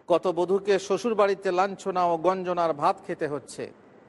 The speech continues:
কত জায়গায় কত বধূ গোপনে অশ্রুমোচন করছে, দেওয়ার জায়গায় নেওয়ার প্রবণতা, মানুষকে অর্থলোলুপ ও খুনি করে তুলছে, খুন করতেও দ্বিধা করে না। এর হিসাব কি দিতে হবে না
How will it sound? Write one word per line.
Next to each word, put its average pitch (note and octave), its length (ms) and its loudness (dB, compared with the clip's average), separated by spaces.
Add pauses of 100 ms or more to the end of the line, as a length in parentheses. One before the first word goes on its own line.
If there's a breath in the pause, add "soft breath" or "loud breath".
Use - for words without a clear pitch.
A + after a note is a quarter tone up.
(120)
কত E3 60 0
জায়গায় D3+ 580 2
কত D3+ 260 -4
বধূ D#3+ 380 -2
গোপনে D#3 480 -2
অশ্রুমোচন D#3+ 720 -2
করছে, C3+ 440 -6 (340)
দেওয়ার F3+ 300 6
জায়গায় F3+ 380 0
নেওয়ার F3+ 400 4
প্রবণতা, E3+ 600 2
মানুষকে E3 500 -2
অর্থলোলুপ E3+ 720 2 (840)
ও C#3 100 -4 (100)
খুনি B3+ 380 2
করে E3 240 2
তুলছে, B2+ 460 -8 (400)
খুন E3 240 -2
করতেও G3 400 0
দ্বিধা D3+ 260 2
করে C3+ 220 0
না। B2+ 200 -6 (140)
এর D3 120 0
হিসাব D3+ 420 2 (640)
কি D#3+ 100 -6
দিতে D#3+ 260 0
হবে C#3+ 260 2
না C#3+ 200 0